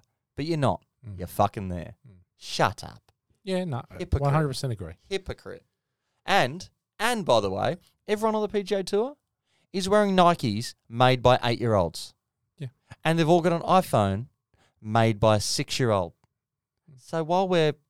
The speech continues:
Speaker 1: handing out, you know, morally bad, morally bad companies that back comps,
Speaker 2: Do you know, do you know the other thing that was
Speaker 1: it's
Speaker 2: really
Speaker 1: universal.
Speaker 2: Do you know the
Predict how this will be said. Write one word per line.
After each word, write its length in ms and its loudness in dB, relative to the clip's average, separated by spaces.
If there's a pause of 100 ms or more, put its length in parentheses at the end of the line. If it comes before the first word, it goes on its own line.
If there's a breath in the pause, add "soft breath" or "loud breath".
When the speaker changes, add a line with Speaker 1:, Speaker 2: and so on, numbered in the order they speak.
(120)
Speaker 1:
handing 480 -4
out, 220 -2 (840)
you 80 -8
know, 280 -2 (440)
morally 560 -2
bad, 360 -2 (220)
morally 380 0
bad 280 0
companies 420 -6
that 160 -16
back 240 -2
comps, 200 -2
Speaker 2:
Do 60 2
you 40 2
know, 100 -2
do 180 -8
you 60 0
know 60 -2
the 140 -2
other 140 0
thing 180 -6
that 100 -6
was 120 -4
Speaker 1:
it's 160 -2
Speaker 2:
really 100 -4
Speaker 1:
universal. 840 0
Speaker 2:
Do 100 -4
you 60 0
know 60 -2
the 100 -6